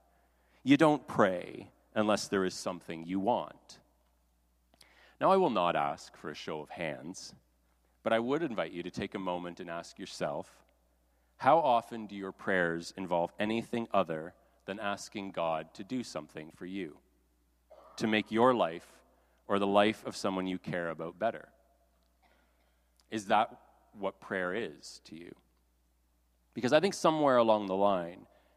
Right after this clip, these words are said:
most of us pick up the idea that prayer is asking. Now, there are two main problems with this. The first is that we can get lazy.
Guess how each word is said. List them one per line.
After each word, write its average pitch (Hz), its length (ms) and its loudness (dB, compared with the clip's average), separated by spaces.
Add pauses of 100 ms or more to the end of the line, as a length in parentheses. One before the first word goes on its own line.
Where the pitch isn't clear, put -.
most 135 320 -4
of 104 80 -6
us 98 120 -8
pick - 220 -12
up - 160 -8
the 95 120 -4
idea 87 560 -4
that 95 180 -6
prayer 98 500 -2 (220)
is 110 160 -4
asking. 113 480 -2 (880)
Now, 131 60 -4
there 139 80 2
are 139 40 0
two 175 200 -4
main 135 220 0
problems 82 500 0
with 80 140 -16
this. - 400 -18 (600)
The 123 60 -4
first - 480 -2
is 123 100 -10
that 139 100 -4
we 120 120 -4
can 117 160 -6
get 107 160 -4
lazy. 85 560 -8